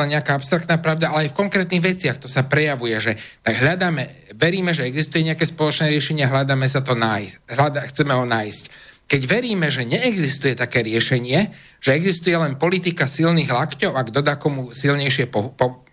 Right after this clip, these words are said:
pohube, no, slušne, sorry, slušne povedané, alebo menej slušne povedané, tak my nebudeme hľadať dialóg, nebudeme sa snažiť dohodnúť.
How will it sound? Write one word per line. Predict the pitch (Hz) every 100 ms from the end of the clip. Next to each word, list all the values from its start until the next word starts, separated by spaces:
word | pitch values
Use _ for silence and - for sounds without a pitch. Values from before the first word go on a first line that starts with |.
| _ _ _ _
pohube, | 143 135 127 143
no, | 120 135 135
slušne, | - 120 - 131
sorry, | 131 143 127 113 113
slušne | - - 120 -
povedané, | 127 127 123 123 131 165 165 - - -
alebo | 123 127
menej | 123 127 131
slušne | - 135 143 131
povedané, | 139 135 135 139 180 185 - - _
tak | - 131 135 - _ _ _ _ _ _
my | 135 143 - - 135
nebudeme | 143 214 240 220 185
hľadať | 143 160 156
dialóg, | 139 175 185 147 113
nebudeme | 131 143 139
sa | 135 139
snažiť | 139 143 147 139
dohodnúť. | 175 175 117 98